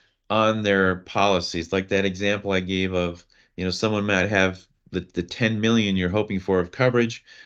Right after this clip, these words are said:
but there may be a sublimit or even an exclusion on, say, social engineering. Um, and by the way, that's not bad. Th-, those are all commercial factors. They're risk management decisions people have to make.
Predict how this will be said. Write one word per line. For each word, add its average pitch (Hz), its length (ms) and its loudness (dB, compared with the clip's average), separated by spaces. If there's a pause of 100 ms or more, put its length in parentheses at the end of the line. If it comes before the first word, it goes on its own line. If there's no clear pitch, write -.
(120)
but 101 100 0
there 107 100 0
may 110 160 0
be 101 140 2
a 95 40 4
sublimit 104 800 0 (240)
or 98 100 0
even 104 160 0
an 92 80 2
exclusion 104 600 2
on, 90 380 2
say, 95 280 2
social 98 480 0
engineering. 87 600 -2 (600)
Um, 92 640 2
and 123 140 2
by 147 120 6
the 143 100 4
way, 110 340 4 (120)
that's 135 240 0
not 113 280 -2
bad. 123 440 0
Th-, 117 180 2
those 143 220 -2
are 113 80 0
all 117 540 2 (440)
commercial 117 460 0
factors. 113 560 0
They're 95 100 0
risk 107 300 0
management 107 440 -2
decisions 113 400 -2
people 117 300 -4
have 110 240 0
to 101 100 -4
make. 110 320 0